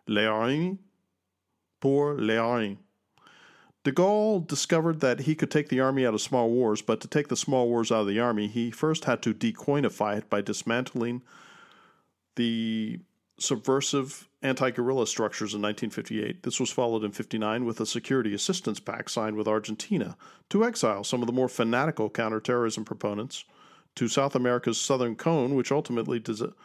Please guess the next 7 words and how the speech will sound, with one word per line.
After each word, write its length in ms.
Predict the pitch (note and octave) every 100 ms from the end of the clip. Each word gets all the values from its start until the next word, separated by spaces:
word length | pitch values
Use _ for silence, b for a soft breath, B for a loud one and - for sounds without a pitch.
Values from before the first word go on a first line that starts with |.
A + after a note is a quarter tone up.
| B -
with 400 | C3 E3 E3+ -
ultimately 460 | C#3+ C#3 C3+ C3+ B2
disastrous 640 | A2 G2+ A2 A#2+ - G#2+ A2 A2 -
results 460 | B2+ A2 A#2+ A#2+
for 140 | - G#2+
that 180 | G#2+
region. 320 | A2 A2+ -